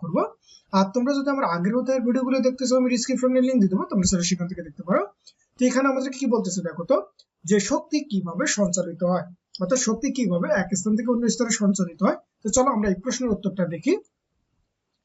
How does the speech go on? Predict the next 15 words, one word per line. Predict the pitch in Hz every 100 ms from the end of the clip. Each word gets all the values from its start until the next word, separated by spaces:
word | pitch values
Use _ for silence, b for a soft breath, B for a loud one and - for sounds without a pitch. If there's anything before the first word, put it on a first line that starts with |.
| b b -
তার | 254
মানে | 269
আমরা | 269 269
কি | 262
বলতে | 196 175
পারি | 196 311
যে | -
শক্তি | 262 285 214
বিভিন্ন | 262 277 247 185
উপায়ে | 208 240
এক | 175 190
স্থান | - 175 190
থেকে | 339 339
অন্য | 196 175 175
স্থানে | - 175